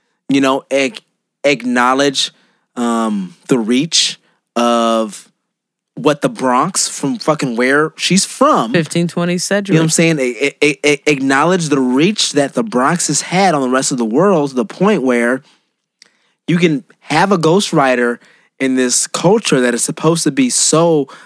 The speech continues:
Speaker 1: misogynistic and just so personal and so,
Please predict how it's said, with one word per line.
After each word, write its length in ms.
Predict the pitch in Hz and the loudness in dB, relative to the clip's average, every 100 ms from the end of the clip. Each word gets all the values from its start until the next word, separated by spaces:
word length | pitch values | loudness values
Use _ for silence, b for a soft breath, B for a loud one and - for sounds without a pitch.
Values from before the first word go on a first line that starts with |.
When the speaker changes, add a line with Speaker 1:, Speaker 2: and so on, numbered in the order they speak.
| B | B
Speaker 1:
misogynistic 1120 | 240 - - 135 131 123 123 131 - 95 - B B - | -6 -2 0 2 0 -2 -2 -2 -4 -8 -8 B B -6
and 280 | 120 113 104 | -4 -4 -2
just 200 | 117 - | 0 2
so 480 | - - 156 160 | 2 2 2 2
personal 720 | 151 - 151 156 - 110 95 B B B - | 0 -2 -2 -2 -4 -6 -6 B B B -4
and 160 | 123 | -2
so, 580 | - - 156 160 143 | 0 2 4 4 2